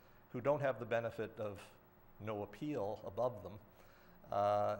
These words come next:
and the ability to pronounce on what the context is that really matters.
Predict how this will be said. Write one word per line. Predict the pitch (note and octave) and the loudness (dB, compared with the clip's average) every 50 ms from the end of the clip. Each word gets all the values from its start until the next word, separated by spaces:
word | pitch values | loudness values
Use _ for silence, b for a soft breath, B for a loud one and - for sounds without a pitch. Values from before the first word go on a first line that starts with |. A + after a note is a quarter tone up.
| - | -2
and | - G#2+ G#2+ A2 A2 | -4 -4 -4 -4 -6
the | A2 | -6
ability | A2 G#2 A2+ A2+ A2+ A2+ G#2+ G#2+ G#2+ G#2 | -4 -2 0 0 0 0 -2 -4 -6 -8
to | - - | -8 -12
pronounce | - - - A#2 B2 C#3 D#3 D3+ B2+ - - - | -8 -4 0 2 4 4 4 4 0 -2 -4 -6
on | B2+ A2 G2+ G2+ | -6 -4 0 0
what | G#2+ A2 A2 | 0 0 0
the | - | -4
context | - - - A2 G2+ G2+ G2+ - - F#2+ F#2 - - - - - - - - - - - - | -8 -4 -2 0 0 -2 -2 -2 0 0 0 -2 -6 -14 -14 -16 -20 -20 -20 -20 -20 -10 -6
is | A2+ G#2+ G2 G2 F#2+ F2+ - | -4 -2 -2 -4 -4 -8 -10
that | - G2 - F2+ | -12 -12 -10 -10
really | F2+ E2+ E2 F2 E2 D#2 F2 | -10 -10 -10 -10 -12 -8 -6
matters. | G2+ G#2+ G#2+ G2+ F#2 D#2 D2+ C#2+ - - | -4 -2 -2 -2 -2 -4 -6 -8 -12 -14